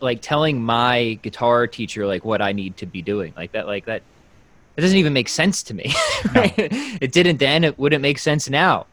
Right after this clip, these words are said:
Speaker 1: Um, same thing when I first started martial arts. "You know what I think I need to do is,"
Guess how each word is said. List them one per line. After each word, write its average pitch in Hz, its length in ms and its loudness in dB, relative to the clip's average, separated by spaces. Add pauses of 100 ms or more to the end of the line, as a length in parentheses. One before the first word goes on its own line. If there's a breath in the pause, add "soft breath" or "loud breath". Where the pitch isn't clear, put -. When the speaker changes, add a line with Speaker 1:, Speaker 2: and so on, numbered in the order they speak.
(440 soft breath)
Speaker 1:
Um, 117 360 2
same 175 260 0
thing 190 200 4
when 113 160 0
I 110 40 0
first 139 240 0
started 139 220 2
martial 135 300 0
arts. 143 160 2
"You 175 60 -2
know 254 180 4
what 220 160 6
I 202 100 2
think 202 200 -2
I 175 120 2
need 170 160 -2
to 147 60 -4
do 151 300 -2
is," 120 540 -2